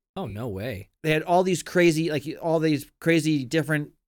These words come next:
Speaker 2: countries had different governments, and they were all colluding together and yada, yada, yada.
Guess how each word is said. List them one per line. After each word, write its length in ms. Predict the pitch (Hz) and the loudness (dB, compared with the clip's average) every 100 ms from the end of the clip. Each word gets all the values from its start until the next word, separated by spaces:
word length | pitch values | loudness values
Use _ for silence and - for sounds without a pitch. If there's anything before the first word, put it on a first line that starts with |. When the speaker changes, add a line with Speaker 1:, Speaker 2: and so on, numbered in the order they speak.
| - | -2
Speaker 2:
countries 480 | 160 156 165 156 143 | 0 0 0 -2 -2
had 300 | 135 131 123 | -2 -2 -2
different 420 | 147 151 139 110 | -4 -4 -10 -2
governments, 520 | 143 139 139 139 - | 0 0 -2 -4 -6
and 80 | 127 | -6
they 20 | |
were 80 | 131 | -4
all 360 | 139 139 131 - | 0 0 0 -6
colluding 540 | 151 139 143 143 135 | -6 0 2 2 -2
together 520 | 139 127 123 123 123 | -4 -2 0 2 0
and 160 | 123 117 | 0 -2
yada, 200 | 123 131 | -2 0
yada, 180 | 127 123 | 0 2
yada. 200 | 117 | 0